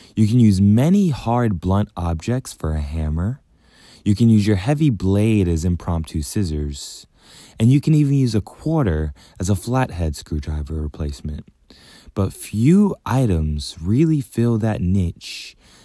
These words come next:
that a Phillips screwdriver does. Number five, sentimental items. I'm gonna throw a curveball here and make my sentimental item essential for the apocalypse,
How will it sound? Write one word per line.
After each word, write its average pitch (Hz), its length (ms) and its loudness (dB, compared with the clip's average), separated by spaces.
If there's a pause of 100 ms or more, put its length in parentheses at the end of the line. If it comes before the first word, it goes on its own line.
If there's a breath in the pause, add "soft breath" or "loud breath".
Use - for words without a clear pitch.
(120 soft breath)
that 98 160 0
a 85 60 0
Phillips 113 500 -2
screwdriver 82 800 -2
does. 71 600 -10 (760)
Number 120 220 6
five, 107 920 -2 (520)
sentimental 127 840 2
items. 76 840 -4 (1120 loud breath)
I'm 175 180 4
gonna 185 180 4
throw 123 280 2
a 95 60 2
curveball 85 760 0
here 80 500 -4 (440 soft breath)
and 113 140 4
make 123 160 2
my 135 180 0
sentimental 131 720 -2
item 110 420 0
essential 101 720 -2
for - 160 -4
the 90 140 0
apocalypse, 92 840 -6